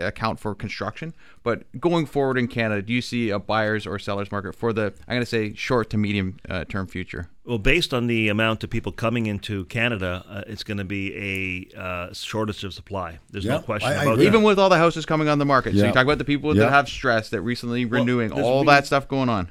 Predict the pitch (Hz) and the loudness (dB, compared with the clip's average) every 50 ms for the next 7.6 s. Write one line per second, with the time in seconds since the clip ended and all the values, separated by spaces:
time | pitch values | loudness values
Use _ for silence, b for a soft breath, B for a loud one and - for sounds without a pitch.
0 | - - 135 139 127 131 156 202 233 214 208 214 185 147 131 127 135 135 123 123 | -8 -6 -6 -4 -4 -2 -4 -4 -2 -2 -2 -2 -2 -2 -4 -4 -4 -2 -2 -2
1 | 117 - - 185 180 156 120 110 110 - - - - - - 123 - 135 127 92 | -4 -2 0 2 2 4 4 2 0 -4 -8 -16 -20 -10 -10 -6 -4 -4 -2 0
2 | 143 135 135 123 127 120 - - 120 113 110 104 101 - - - - 120 117 117 | 0 0 2 2 0 0 0 -2 -2 0 0 -2 -2 -6 -12 -18 -12 -8 -6 -4
3 | 113 107 98 95 123 127 123 - - 135 139 135 120 110 127 123 123 120 110 104 | -4 -6 -4 -2 -2 -2 -2 0 0 2 2 2 2 0 -2 0 0 0 0 -2
4 | 120 117 113 113 113 107 - - - 139 135 - - - 123 107 117 107 92 104 | -2 -2 -2 -2 -4 -4 -6 -4 0 2 2 2 2 -2 -4 -4 -6 -6 -6 -8
5 | 107 - 110 107 113 117 120 127 131 127 123 117 110 107 104 - - 113 - 110 | -8 -6 -4 -4 -2 0 0 0 -2 -2 -2 -2 -2 -2 -4 -4 -6 -4 -4 -4
6 | 98 98 110 110 107 101 - - 104 107 107 104 113 120 131 127 123 117 98 110 | -6 -4 -2 -2 -2 -4 -4 -8 -8 -6 -4 -2 0 0 0 0 -2 -4 -4 -6
7 | 98 95 95 - - 139 135 113 101 87 80 | -6 -8 -8 -4 -2 0 0 0 -2 -4 -6